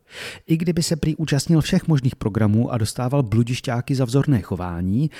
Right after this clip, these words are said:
tak by mu trest klesl maximálně o další rok či dva. Takže tu dvacku si s největší pravděpodobností opravdu odsedí a ven se dostane někdy v jedna padesáti. To zabolí. No a teď k tomu, kam ho asi pošlou, protože toho zabolí ještě víc.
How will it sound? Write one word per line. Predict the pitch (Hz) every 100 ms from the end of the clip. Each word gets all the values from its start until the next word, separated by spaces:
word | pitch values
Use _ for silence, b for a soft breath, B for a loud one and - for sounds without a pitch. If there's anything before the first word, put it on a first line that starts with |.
| B B -
tak | 175
by | 165 175
mu | 151 143
trest | - 123 -
klesl | - 104 123
maximálně | 107 - 123 104 107 117
o |
další | 120 95 - 113
rok | 98 -
či | 113
dva. | 110 98 -
Takže | 113 104 95 135
tu | - 151
dvacku | 113 113 - - 101 127
si | - 127
s | -
největší | 117 117 - 123
pravděpodobností | 120 104 104 110 110 117 - -
opravdu | - 123 127 127 139
odsedí | - - 113 82 80 101 B B B -
a | 107 104
ven | 110 113
se | 131
dostane | 110 - 110 104 110
někdy | 104 107
v | 95
jedna | 98 92 95
padesáti. | 98 98 113 95 - 87 _ _ _ 151
To | 139
zabolí. | 113 95 98 87 - -
No | 120 123 127 -
a | - 127
teď | - - 160 -
k | -
tomu, | 120 101 90 101 139 B B B -
kam | 165
ho | 160 151 90
asi | - 127
pošlou, | 104 92 98 87
protože | - - 123
toho | 151 127
zabolí | 131 123 127 117
ještě | 107 - - 104
víc. | 87 87 -